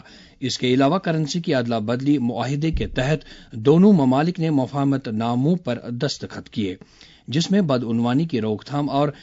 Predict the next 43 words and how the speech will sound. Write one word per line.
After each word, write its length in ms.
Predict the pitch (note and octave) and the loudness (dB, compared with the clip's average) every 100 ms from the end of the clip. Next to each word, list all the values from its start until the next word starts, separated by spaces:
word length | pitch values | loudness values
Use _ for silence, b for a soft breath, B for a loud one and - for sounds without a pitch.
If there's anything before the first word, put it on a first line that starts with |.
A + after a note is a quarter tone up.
| B B | B B
اس 180 | D#3 - | -4 -2
کا 120 | D#3+ | 0
مقابلہ 520 | C#3 C#3 D3+ D#3 D3+ | 0 0 0 0 0
کرنے 360 | A2 - A2 G#2+ | -2 -6 -6 -4
کے 120 | C#3 | -2
لیے 160 | D3 C#3+ | 0 0
باہمی 580 | A#2 C3 C3 D#3+ E3 A2 - | 0 0 2 2 2 0 -4
تعاون 440 | - A#2 C#3+ E3+ | -4 0 2 2
کا 240 | E3+ C#3+ D#3+ B B - | 2 0 0 B B -6
معاہدہ 760 | A2+ B2 - D3 C3+ A#2 A2 G#2+ - | 0 0 0 -6 -6 -4 -4 -6 -6
شامل 460 | - - C3 F#2+ F2+ | -6 -2 -2 -4 -4
ہے۔ 140 | A2 G2+ - _ _ _ _ _ - B B B B B B B _ - | -4 -6 -8 _ _ _ _ _ -20 B B B B B B B _ -2
صوبائی 260 | D#3+ D#3+ | 2 2
کمشنر 320 | D#3+ E3 E3 | 2 -2 -2
کشمیر 360 | D#3+ D#3 G#3 A#3+ | -4 0 2 4
وجے 220 | G#3 F#3+ | 4 2
کمار 240 | F#3+ F3+ E3+ | 2 0 2
بدھوری 420 | D#3 D#3+ F#3 G#3 | 2 2 2 2
نے 160 | E3+ | 0
کل 280 | G3+ E3+ D#3 C3 A#2+ | 0 0 0 0 -2
کشمیر 600 | - C#3+ - D#3 E3 F#3+ C3 | -2 -4 -2 2 4 4 4
میراتھن 480 | B2+ C3 - E3+ | 0 -2 -4 -4
کے 140 | E3 C#3+ | -2 -4
دوران 440 | B2+ C3+ D#3 B2+ G#2 B B B | -2 -2 0 -2 -4 B B B
کے 140 | E3+ D#3+ | -4 -2
کامیاب 480 | F3 F3 F3+ G3+ F3+ | 0 2 4 2 2
انعقاد 360 | D3+ D3 E3 E3+ | -2 0 0 0
کی 80 | E3 | -2
تیاریوں 420 | D#3 D3+ C#3 D3 F3 | -2 0 2 0 -2
کے 120 | C#3 | -4
سلسلے 360 | - A#2 - | -4 -6 -2
میں 160 | E3+ F3 | 0 0
پیش 360 | G#3+ D3+ C3+ D#3+ | 0 -2 0 -4
رفت 180 | D3+ C3+ | -6 -6
کا 80 | B2 | -4
جائزہ 320 | B2 C3 E3+ | 0 0 0
لینے 280 | E3 D3+ E3 | -2 -2 -4
کے 140 | D#3+ | -4
لیے 80 | G3 | -4
ایک 300 | D#3 C#3 C3 | -2 -2 0
میٹنگ 420 | B2 D#3+ D#3+ G2 | 2 2 0 -6
طلب 280 | G2 F#2+ F2 | -6 -8 -6
کی۔ 180 | G#2+ | -6